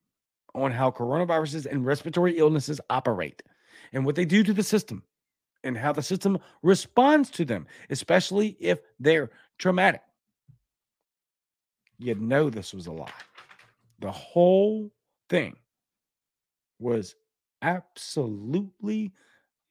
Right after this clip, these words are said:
hopped up on steroids and fed to you via fear porn. Quote, James Madison,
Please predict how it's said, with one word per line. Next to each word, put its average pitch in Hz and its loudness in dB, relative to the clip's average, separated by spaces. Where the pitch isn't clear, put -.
hopped - -4
up 160 2
on 156 0
steroids 139 -2
and 101 -8
fed 147 -2
to 180 -6
you 95 -10
via 107 -4
fear - -2
porn. 98 -8
Quote, - 8
James 214 0
Madison, 190 4